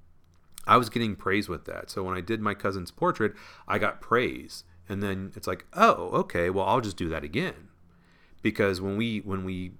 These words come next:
get praise, you know, that feels good. Praise feeds the ego. And so we wanna keep that. We wanna repeat that.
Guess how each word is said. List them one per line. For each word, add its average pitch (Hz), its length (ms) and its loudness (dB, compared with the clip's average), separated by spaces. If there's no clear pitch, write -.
get - 260 2
praise, 87 640 2
you 95 60 -6
know, 90 300 -6
that 120 260 -2
feels 180 260 -2
good. 87 320 -12
Praise 98 380 2
feeds 135 320 -4
the 104 100 2
ego. 120 400 -4
And 113 100 -2
so 117 120 0
we 113 100 4
wanna 117 240 2
keep - 460 -8
that. 92 240 -4
We 104 80 -2
wanna 117 200 0
repeat 113 580 -6
that. - 400 -6